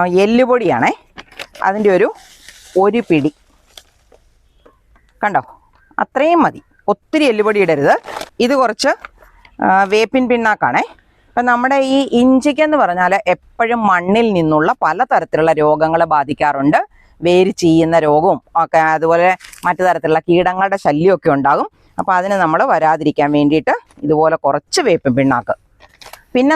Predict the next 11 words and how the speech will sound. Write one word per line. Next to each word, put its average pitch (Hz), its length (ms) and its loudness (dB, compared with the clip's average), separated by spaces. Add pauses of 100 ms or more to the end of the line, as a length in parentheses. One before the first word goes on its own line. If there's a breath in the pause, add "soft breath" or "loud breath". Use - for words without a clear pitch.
നമ്മൾ 233 240 0
ഇതിനകത്തോട്ട് 202 500 -2
ചെയ്യുന്നതെന്ന് 175 400 2
പറഞ്ഞാൽ 156 260 -2 (720 loud breath)
ഒരു, 269 140 0 (260)
ഒരു 269 160 0 (120)
ടേബിൾ 196 320 0 (100)
സ്പൂണ്, 175 360 0 (760)
ആ, 160 100 2 (160)
ട്രൈക്കോഡെർമയാണേ. 196 1000 0 (580)
വേര് 220 280 2